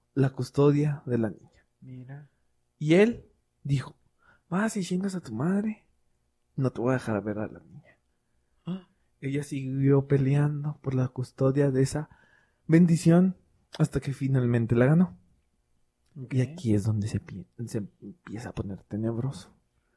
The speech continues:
Speaker 1: Un viernes en la noche, ella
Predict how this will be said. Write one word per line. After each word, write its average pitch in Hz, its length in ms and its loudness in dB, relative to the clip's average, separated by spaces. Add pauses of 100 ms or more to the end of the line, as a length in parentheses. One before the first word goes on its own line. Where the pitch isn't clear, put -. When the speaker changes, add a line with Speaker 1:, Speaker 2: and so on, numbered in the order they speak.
(520)
Speaker 1:
Un 147 180 4
viernes 139 400 6
en 156 120 4
la 170 80 6
noche, 127 500 0 (1040)
ella 139 440 0